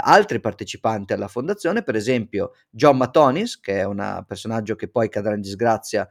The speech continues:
molto più avanti con la questione Fektoshi, ma che secondo me è una persona in questo, una persona molto più presentabile di per sé, però è una studiosa di economia austriaca, è una cypherpunk convinto, e lui dice,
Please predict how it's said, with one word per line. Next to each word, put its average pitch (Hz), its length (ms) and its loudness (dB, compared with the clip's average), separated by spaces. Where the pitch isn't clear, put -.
molto 123 300 0
più 117 100 -2
avanti 110 400 0
con 98 140 -4
la 98 60 -4
questione 101 380 -6
Fektoshi, 104 560 0
ma 113 140 -6
che 117 200 -2
secondo 156 260 2
me 190 60 6
è - 40 2
una - 40 -16
persona 127 300 0
in 113 80 -2
questo, 117 260 -6
una 113 220 -6
persona 135 260 -2
molto 156 260 2
più 117 100 -12
presentabile 107 580 0
di 98 100 -4
per 98 140 -2
sé, - 300 -6
però 202 280 8
è 185 140 12
una 123 540 6
studiosa 127 360 0
di 123 80 2
economia 120 320 0
austriaca, 175 640 2
è 101 60 2
una 101 280 -4
cypherpunk 104 640 -2
convinto, 135 540 0
e - 20 0
lui 127 160 2
dice, 107 460 -2